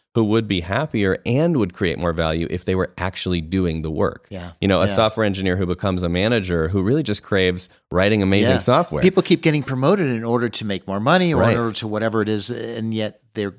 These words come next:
Speaker 2: they're happier at a more grounded place.
Speaker 1: Yeah, and not just happier, but literally creating more
Speaker 2: Creating more
Speaker 1: value.
Speaker 2: value,
Speaker 1: I mean, we,
Speaker 2: yeah.
Speaker 1: there's research in the book I covered from, uh, from Gary Hamel where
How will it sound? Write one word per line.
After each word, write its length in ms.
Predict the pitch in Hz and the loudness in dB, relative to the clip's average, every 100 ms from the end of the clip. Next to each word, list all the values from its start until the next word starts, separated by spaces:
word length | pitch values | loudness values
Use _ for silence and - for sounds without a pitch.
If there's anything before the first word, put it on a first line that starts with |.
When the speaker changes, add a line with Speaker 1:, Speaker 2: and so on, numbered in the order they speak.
| _ | _
Speaker 2:
they're 160 | 101 90 | -8 -8
happier 480 | 98 101 107 98 95 | -6 -8 -6 -6 -6
at 100 | 90 | -8
a 80 | 87 | -10
more 140 | 92 | -10
grounded 420 | 85 90 90 90 - | -8 -8 -8 -12 -12
place. 320 | 110 117 95 | -10 -8 -4
Speaker 1:
Yeah, 180 | 107 139 | -4 -2
and 120 | 98 | 0
not 160 | 117 135 | 0 0
just 140 | 98 | -4
happier, 280 | - - 78 | -4 -4 -4
but 200 | 78 - - | -4 -6 -8
literally 440 | 90 90 98 107 101 | -2 0 2 2 0
creating 460 | - 101 80 82 82 | -2 -2 -2 -2 -2
more 80 | |
Speaker 2:
Creating 160 | 82 107 | 0 0
more 100 | 131 | 0
Speaker 1:
value. 100 | 113 | 0
Speaker 2:
value, 180 | 98 95 | -2 -2
Speaker 1:
I 40 | 90 | 0
mean, 160 | 90 | 2
we, 160 | 92 95 | 2 2
Speaker 2:
yeah. 120 | 104 | 0
Speaker 1:
there's 240 | 98 92 95 | 0 0 0
research 360 | 101 - 90 | -2 -2 -4
in 60 | 90 | -4
the 60 | 85 | 0
book 180 | 92 | 0
I 100 | 90 | 0
covered 360 | 85 92 85 80 | -2 -2 -2 -2
from, 340 | - 85 80 - | -2 -2 -2 -2
uh, 160 | 80 | -4
from 180 | 76 87 | -2 -4
Gary 260 | 80 82 82 | -2 -2 0
Hamel 380 | 104 139 98 85 | 0 0 0 2
where 240 | 85 82 | 2 0